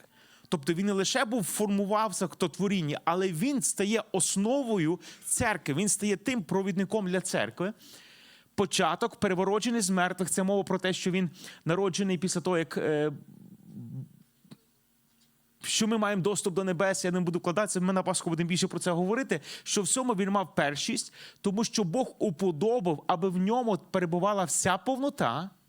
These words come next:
щоб через нього примирити із собою все, примирити кров'ю його Христа і земне, і небесне. Господь визначає, що він основоположний, і він має поєднати дві природи, земних і небесних. І в Ісусі Христі якраз поєднуються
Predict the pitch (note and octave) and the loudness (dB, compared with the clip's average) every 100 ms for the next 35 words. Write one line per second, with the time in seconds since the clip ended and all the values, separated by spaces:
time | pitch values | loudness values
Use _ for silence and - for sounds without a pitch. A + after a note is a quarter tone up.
0 | _ - - - F#3 G3 G#3+ F#3 F3+ A#3+ | _ -14 -6 -2 -2 0 -2 -2 0 2
1 | G#3+ - G3 G3 G3+ C4+ A3+ - E3+ - | 0 0 0 2 2 0 -2 0 0 0
2 | E3 E3 B3 A3 - - G3+ A3+ G#3+ F#3 | 0 0 0 0 0 2 2 0 -2 0
3 | G3 G#3 E3 - F#3 G#3+ F#3+ F3 - - | 0 0 -2 -2 0 0 0 -2 -2 -14
4 | - - A2+ C3 E3+ A3+ A3 - F3+ E3+ | -20 -4 0 0 0 -2 -2 -2 -2 -4
5 | - - D3 E3 D3 D#3 F#3 F#3 _ - | -4 -2 0 0 0 0 -2 -6 _ -6
6 | D#3+ D3 A#2 F#2 - - - - - D#3 | -2 -2 -2 -4 -6 -12 -18 -18 -6 -2
7 | - D4+ C4 G3+ G3 B3+ A#3 - G#3 G3 | 0 0 0 0 0 0 0 0 0 0
8 | - G3+ E3+ G#3+ C#4 G3+ - F#3 A#3 A3+ | 0 -2 0 0 0 0 -2 0 2 2
9 | A#3 F3 G3+ G3+ E3+ A3 G3 - C#3 C#3 | 0 -2 0 0 0 0 0 -2 -6 -6
10 | - - - C#3 A#3 A#3 A3+ A3 D#3+ C#3 | -16 -16 -4 -2 0 0 0 0 0 0
11 | A#2 D#3 F#3+ F3 G#3+ C4 - - _ _ | -2 0 0 2 0 -4 -8 -16 _ _
12 | _ - E3+ E3 C3 G#2 - - _ _ | _ -4 0 0 0 -2 -6 -10 _ _
13 | _ _ _ - - F#3 G3+ C#4 C#4 A#3 | _ _ _ -12 -4 0 0 2 0 -2
14 | G#3 G3+ C#4+ C#4 F3+ G#3 - F3+ A3 A3+ | -2 -2 0 -2 -2 -2 0 0 0 0
15 | G3+ - | 0 0